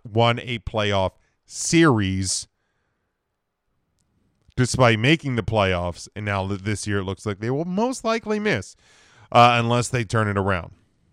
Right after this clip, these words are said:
Um, Notre Dame, uh, you know, it really ended the season on a positive note, and I'm excited to see what the future of Marcus Freeman is.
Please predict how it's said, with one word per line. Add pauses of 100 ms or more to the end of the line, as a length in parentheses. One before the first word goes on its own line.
(1200)
Um, (920)
Notre
Dame, (100)
uh,
you
know,
it
really
ended
the
season
on
a
positive
note,
and
I'm
excited
to
see
what
the
future
of
Marcus
Freeman
is.